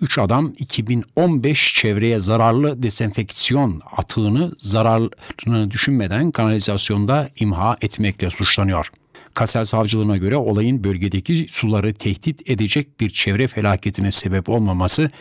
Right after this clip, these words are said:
sadece büyük bir rastlantı. Arıtma tesisi çalışanı bir kişi çevreye zararlı dezenfeksiyon atıklarının özel bir firma tarafından boşaltıldığını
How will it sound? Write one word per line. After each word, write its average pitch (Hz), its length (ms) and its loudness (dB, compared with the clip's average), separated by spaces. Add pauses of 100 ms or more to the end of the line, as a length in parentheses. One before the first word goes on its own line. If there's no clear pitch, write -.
(300)
sadece 92 680 0
büyük 107 280 -4
bir 117 100 0
rastlantı. 78 560 -2 (280)
Arıtma 110 400 2
tesisi 113 400 0
çalışanı 87 520 0
bir 87 120 -2
kişi 139 380 0 (320)
çevreye 101 440 2
zararlı 107 540 2
dezenfeksiyon 101 920 -2
atıklarının 110 760 0
özel 120 360 0
bir 110 100 0
firma 101 320 0
tarafından 92 560 0
boşaltıldığını 98 840 0